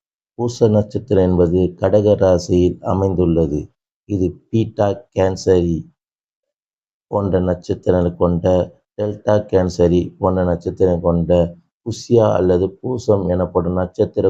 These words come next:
குழு. இது சர்போஸ் கிளஸ்டர் அழைக்கப்படும் நட்சத்திர கூட்டத்தின் அருகில் உள்ளது. பூச நட்சத்திரம் வானத்தில் ஒளியுடன் காணப்படும் நட்சத்திரமாகும்.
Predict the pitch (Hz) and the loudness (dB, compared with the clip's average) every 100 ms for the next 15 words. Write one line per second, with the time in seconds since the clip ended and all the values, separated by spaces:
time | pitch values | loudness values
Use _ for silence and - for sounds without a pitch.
0 | - - 98 90 78 - _ _ _ - | -2 -6 -2 0 -2 -8 _ _ _ -8
1 | 95 - 101 101 101 117 113 107 - _ | -6 -6 -2 -2 -2 0 0 0 -10 _
2 | _ _ - 104 98 - 95 87 85 _ | _ _ -4 0 0 -2 0 0 0 _
3 | _ _ _ _ _ _ _ _ - 95 | _ _ _ _ _ _ _ _ -8 -4
4 | 98 - 101 87 95 85 78 - _ _ | -4 0 -2 0 0 0 -4 -14 _ _
5 | _ _ _ _ _ _ _ 82 _ _ | _ _ _ _ _ _ _ -20 _ _
6 | _ _ 107 104 117 110 107 - 90 90 | _ _ -10 0 2 2 0 -2 -4 -4
7 | - 92 80 98 98 90 87 82 80 78 | -6 -8 -4 -2 -2 -2 0 0 -2 -4
8 | - _ _ - 123 127 104 95 - 101 | -10 _ _ -8 -6 -2 -2 -4 -8 -4
9 | 92 92 104 101 - 92 90 - _ _ | -2 0 0 0 -2 -2 -2 -4 _ _
10 | _ _ - 104 104 107 101 92 90 85 | _ _ -6 0 2 2 2 0 -2 -4
11 | 95 95 87 98 90 92 87 95 87 92 | -6 -4 -4 -4 -2 -4 -4 -8 -2 0
12 | 87 85 80 78 | 2 0 -2 -6